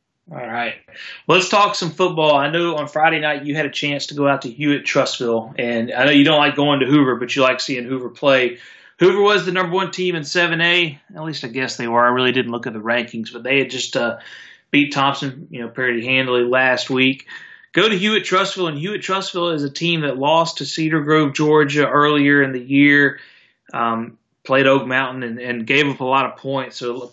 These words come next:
you know, people think, okay, Hewitt's gonna score a lot, but they're gonna give up a lot more. Not so much on Friday. They just demolished Hoover, up thirty-five fourteen at one point, won fifty-six to twenty-eight.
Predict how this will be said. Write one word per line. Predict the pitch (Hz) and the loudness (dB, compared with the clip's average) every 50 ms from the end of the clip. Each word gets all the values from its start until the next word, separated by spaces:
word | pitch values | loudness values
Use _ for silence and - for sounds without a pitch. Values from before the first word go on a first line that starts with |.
| _ | _
you | - 147 | -14 -10
know, | 135 135 | -10 -8
people | 131 - 151 147 143 120 | -6 -6 -8 -6 -6 -4
think, | - 147 139 135 139 | -2 -2 -2 0 -4
okay, | 131 - - 123 110 | -6 -4 -6 -6 -4
Hewitt's | 123 160 160 143 143 - | 0 2 2 2 0 -2
gonna | - 143 135 | -2 -2 -2
score | - - - - 165 156 147 | -2 -2 2 4 6 6 6
a | 135 | 6
lot, | 139 135 131 131 - | 6 4 4 2 0
but | 127 | -2
they're | 139 147 143 | -2 -2 0
gonna | 143 - 123 123 | -2 -4 -4 -4
give | 123 131 131 135 | -6 -6 -2 0
up | 135 131 131 127 | 0 0 0 -2
a | |
lot | 120 120 123 120 117 - - | -6 -6 -4 -6 -6 -8 -8
more. | 123 127 131 131 123 110 - - - | -6 -2 0 0 0 0 -2 -8 -12
Not | - 131 139 143 147 143 | -4 -2 0 0 0 0
so | - 156 143 139 | -2 -2 -2 0
much | 139 135 135 131 131 135 | 2 2 2 2 0 -2
on | 127 120 113 | -4 -6 -4
Friday. | - 139 131 131 131 127 127 120 117 117 | -2 2 4 4 4 4 4 2 0 0
They | 113 123 127 123 123 | 0 2 2 2 0
just | 120 123 120 110 - - | -2 -4 -4 -4 -4 -4
demolished | 113 113 120 120 123 127 120 110 - - | -2 0 0 2 2 2 2 0 -2 -2
Hoover, | - 135 127 123 127 127 120 113 - - - - - - - - - | 0 0 2 4 4 4 2 2 -2 -8 -16 -18 -18 -18 -14 -4 0
up | 143 139 135 - | 0 0 2 2
thirty-five | 156 147 143 139 120 - 143 135 135 131 - | 0 2 2 2 0 2 2 2 2 2 0
fourteen | - 143 143 131 - - 143 131 | -2 -4 -4 -4 -4 -6 -8 -8
at | 120 | -6
one | 113 120 131 131 117 | -6 -6 -6 -6 -8
point, | - 135 135 131 127 123 117 | -8 -6 -4 -4 -4 -6 -6
won | 120 123 127 131 127 127 123 | -6 -4 -2 0 0 0 -2
fifty-six | 113 117 139 139 139 135 113 - - 135 127 - - | -2 -2 -2 -2 -2 -2 -4 -2 0 -2 -2 -2 -6
to | 123 | -6
twenty-eight. | - - 135 127 127 127 127 123 123 127 117 - | -6 -2 -2 -2 0 0 0 0 0 0 -2 -4